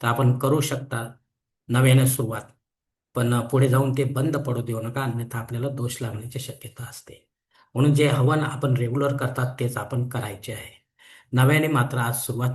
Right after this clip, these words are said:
करू शकता, पण पुढचा धोका मी आपल्याला सांगितलेला आहे. काल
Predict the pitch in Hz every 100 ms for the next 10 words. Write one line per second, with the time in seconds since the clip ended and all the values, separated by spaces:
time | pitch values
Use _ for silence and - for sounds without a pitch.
0 | - 107 104 - 113 - 110 131 117 127
1 | 117 131 123 117 127 117 117 113 107 123
2 | - 113 101 101 - - - - - _
3 | _ - - - - _ _ _ _ _
4 | _ _ _ _ _ _ _ _ _ _
5 | _ _ _ _ _ _ _ _ _ _
6 | _ 131 143